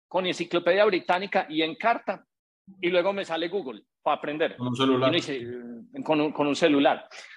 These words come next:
Speaker 1: Oíste, Darío, antes de que entremos en tema, pues, y hagamos la pro-, la, la introducción con Lucas, vamos a echar un bandazo, eh, Lucas, simplemente para que veas una cosa, porque es que aquí somos de extremos. O sea, este es un podcast de tecnología, negocios,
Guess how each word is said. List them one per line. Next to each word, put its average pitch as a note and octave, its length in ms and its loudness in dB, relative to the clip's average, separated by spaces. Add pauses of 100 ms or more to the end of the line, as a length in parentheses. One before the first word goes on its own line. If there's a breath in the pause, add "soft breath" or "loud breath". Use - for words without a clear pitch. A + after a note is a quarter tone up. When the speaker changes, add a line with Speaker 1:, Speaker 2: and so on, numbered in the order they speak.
(100)
Speaker 1:
Oíste, F#3 200 4
Darío, F#3 280 4 (260)
antes F#3+ 220 0
de A#3 80 -2
que - 80 -10
entremos F3+ 380 -6
en F3+ 120 -10
tema, E3+ 300 -4
pues, F#3 260 -8
y C3+ 140 -2
hagamos C3 300 0
la D#3 120 2
pro-, C#3 360 0
la, B2+ 220 0
la B2+ 120 -4
introducción C3 640 -6
con E3+ 180 -4
Lucas, D#3+ 340 2 (120)
vamos D#3+ 240 0
a E3+ 60 0
echar C#3+ 220 -4
un D#3 120 -10
bandazo, D#3+ 680 0 (800)
eh, A#2+ 100 -6
Lucas, D#3 300 -2
simplemente E3 460 -2
para C3+ 180 0
que - 120 -4
veas A#2+ 200 0
una D#3 160 -4
cosa, D3+ 320 0 (300 loud breath)
porque - 180 -4
es - 80 -2
que G3 60 2
aquí F#3+ 180 0
somos F3+ 240 2
de C3+ 80 2
extremos. A#2+ 520 -2
O A#2 80 -2
sea, C3 220 2 (160 loud breath)
este - 200 -4
es E3+ 80 0
un F#3 80 -2
podcast F3+ 340 2
de D3+ 100 2
tecnología, D3 560 0
negocios, F3+ 760 0